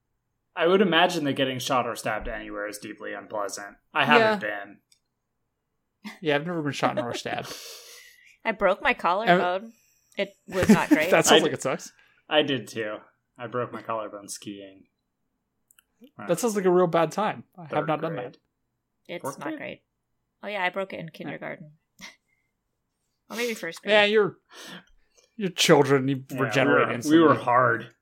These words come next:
Speaker 3: <laughs>
Speaker 2: Chil-, children are just, children are just like Wolverine. Can you imagine breaking your shoulder blade now?
Speaker 3: No, I
Speaker 2: Or
Speaker 3: would
Speaker 2: your
Speaker 3: have to.
Speaker 2: collarbone?
Speaker 3: I would just be that.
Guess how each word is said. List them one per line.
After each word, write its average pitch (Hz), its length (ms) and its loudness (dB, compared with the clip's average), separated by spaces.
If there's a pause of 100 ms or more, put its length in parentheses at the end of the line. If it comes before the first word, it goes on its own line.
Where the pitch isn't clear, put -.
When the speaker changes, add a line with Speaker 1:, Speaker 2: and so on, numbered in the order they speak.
(260)
Speaker 3:
<laughs> - 720 2
Speaker 2:
Chil-, 233 240 4 (1400)
children 233 380 6
are 180 60 2
just, 156 280 2 (540)
children 226 300 8
are 180 80 8
just 156 240 2 (240)
like 131 180 2 (100)
Wolverine. 117 580 -2 (160)
Can 170 100 -2
you 180 40 0
imagine 190 300 0
breaking 147 300 2
your 127 280 -4
shoulder 131 260 0
blade 127 220 2
now? 117 360 -4 (400)
Speaker 3:
No, 247 180 0
I 185 140 6
Speaker 2:
Or 190 60 6
Speaker 3:
would 196 60 6
Speaker 2:
your - 80 4
Speaker 3:
have 196 200 2
to. 190 120 2
Speaker 2:
collarbone? 147 580 2 (360)
Speaker 3:
I 196 80 2
would 196 140 -2
just 190 240 -8
be 190 80 -2
that. 180 320 0